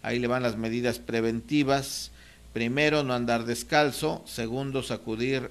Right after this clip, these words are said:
ropa y zapatos antes de utilizarlos. Eh, colocar pabellones y revisar la cama antes de dormir.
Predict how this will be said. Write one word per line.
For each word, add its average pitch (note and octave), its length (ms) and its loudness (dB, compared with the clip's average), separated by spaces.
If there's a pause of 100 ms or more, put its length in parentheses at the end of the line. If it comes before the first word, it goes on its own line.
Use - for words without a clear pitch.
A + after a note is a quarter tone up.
ropa B2 460 -4
y A#2 60 -2
zapatos A#2 840 0 (340)
antes A#2+ 640 0
de G#2+ 300 0
utilizarlos. A#2 1400 -2 (800)
Eh, G#2+ 680 0
colocar A#2 380 -2
pabellones A#2+ 680 0
y C3 60 -6
revisar A2+ 380 -4
la A#2 140 -4
cama A#2 280 0
antes A2+ 240 -4
de G#2+ 100 -4
dormir. B2 600 -4